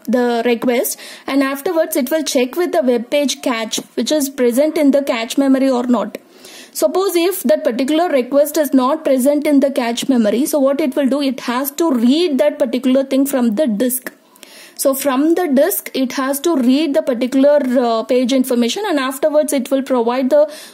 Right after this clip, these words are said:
response to that particular request. So while it is performing the read operation on disk,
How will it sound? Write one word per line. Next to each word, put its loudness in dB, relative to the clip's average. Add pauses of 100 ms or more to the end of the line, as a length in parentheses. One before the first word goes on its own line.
response 0
to 0
that 0
particular 0
request. -6 (500)
So 4
while 0
it 2
is 0
performing 2
the 4
read 2
operation 0
on 2
disk, 0